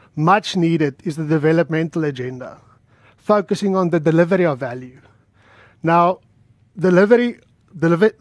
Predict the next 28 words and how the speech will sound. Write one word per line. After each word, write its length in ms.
development 580
services 680
are 160
absolutely 540
necessary, 720
but 280
how 300
do 160
we 100
deliver 400
these 220
services 680
and 140
solutions 840
in 160
a 40
sustainable 960
and 100
scalable 600
way? 300
How 200
do 140
we 140
move 300
from 240
just 240
delivering 500
value 480